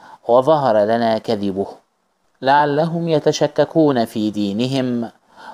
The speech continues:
ويرجعون عنه، ويقولون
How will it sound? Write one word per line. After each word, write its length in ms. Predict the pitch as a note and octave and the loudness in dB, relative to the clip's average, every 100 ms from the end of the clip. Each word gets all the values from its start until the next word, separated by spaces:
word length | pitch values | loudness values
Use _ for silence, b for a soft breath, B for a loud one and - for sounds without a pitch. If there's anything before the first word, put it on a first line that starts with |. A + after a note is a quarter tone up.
| B | B
ويرجعون 800 | C3+ E3 E3 C3+ C#3+ C#3+ D3 A#2+ | 4 4 2 0 0 2 2 2
عنه، 400 | G2+ G2+ G2 F#2+ - _ _ b b - | 2 0 -4 -12 -20 _ _ b b 2
ويقولون 1200 | C#3 E3 E3 D#3 C3 A2+ A#2 C3 B2+ B2 A#2 | 4 4 2 0 0 2 2 0 0 -2 -6